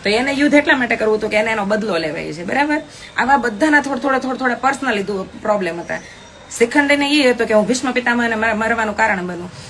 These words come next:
એટલે એને, એને, એના યુદ્ધ માટે ઉતાવળો થયો હતો. એટલે કૃષ્ણ ભગવાને એવું કીધું કે તમે તમારા વ્યક્તિગત યુદ્ધને લઈને એને પાંડવો હારે ન જોડો,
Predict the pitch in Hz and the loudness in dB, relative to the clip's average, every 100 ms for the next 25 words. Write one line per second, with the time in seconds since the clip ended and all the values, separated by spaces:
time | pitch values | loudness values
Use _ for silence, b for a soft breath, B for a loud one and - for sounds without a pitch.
0 | B 196 208 226 254 285 - 294 302 294 | B -6 0 0 2 0 0 2 2 2
1 | 302 262 254 226 214 214 208 185 156 156 | 2 2 0 -2 -2 -4 -4 -2 -2 -4
2 | 196 180 175 190 226 262 285 254 240 247 | -6 -8 -8 -6 -6 -4 -6 -4 -4 -4
3 | 269 254 202 208 - - - 185 233 254 | -6 -6 -8 -8 -10 -18 -10 -4 -2 -2
4 | 254 233 185 208 - 269 269 254 262 247 | 2 2 4 0 -2 -4 -2 -2 0 2
5 | 262 269 262 254 247 254 254 254 262 254 | 2 2 0 -2 0 2 2 2 2 0
6 | 202 151 | -2 -4